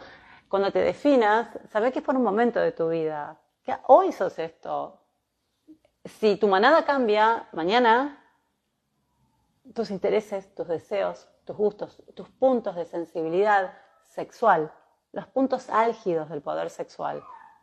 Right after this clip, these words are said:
tuyo, van a cambiar. Tu responsabilidad con vos es conocerte.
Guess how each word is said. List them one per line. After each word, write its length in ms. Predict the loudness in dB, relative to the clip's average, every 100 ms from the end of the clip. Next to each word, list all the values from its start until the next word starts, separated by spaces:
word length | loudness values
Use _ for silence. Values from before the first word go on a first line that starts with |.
| -2
tuyo, 400 | -2 -2 -12 -8
van 140 | -4
a 40 | -4
cambiar. 580 | -4 -4 -6 -8 -14 -20 _ _ _ _ _ _ _ _ _ _ _ _ _
Tu 120 | 0 0
responsabilidad 760 | 0 -4 -8 -4 -2 0 0
con 200 | 0 2
vos 400 | 2 0 -4 -20 _ _ _ _
es 60 |
conocerte. 760 | _ -16 -16 -20 -20 -20 _